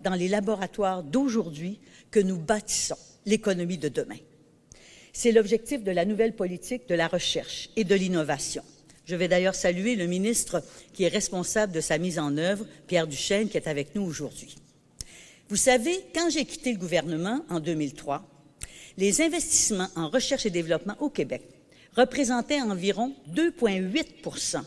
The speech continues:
de notre P I B. Nous étions très bien positionnés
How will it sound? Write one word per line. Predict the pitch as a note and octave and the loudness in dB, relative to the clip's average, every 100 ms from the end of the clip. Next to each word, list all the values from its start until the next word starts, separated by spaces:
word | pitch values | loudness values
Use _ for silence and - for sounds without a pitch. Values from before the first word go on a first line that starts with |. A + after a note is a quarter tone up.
| - - - | -12 -20 -4
de | F3 | 2
notre | G#3 A3 A3 | 4 4 2
P | E3 - | -2 0
I | E3 C3+ | 0 -2
B. | A2+ - - - _ _ - - - - - - | -6 -10 -16 -20 _ _ -20 -20 -20 -20 -20 -8
Nous | F3 F3 | -4 -2
étions | E3+ - C#3 - | -2 -2 -4 -6
très | - D4 | -2 0
bien | B3+ D4+ | 2 0
positionnés | - A#3 E3+ F3 A3 F#3+ F3+ | 0 -2 -2 -2 0 0 -2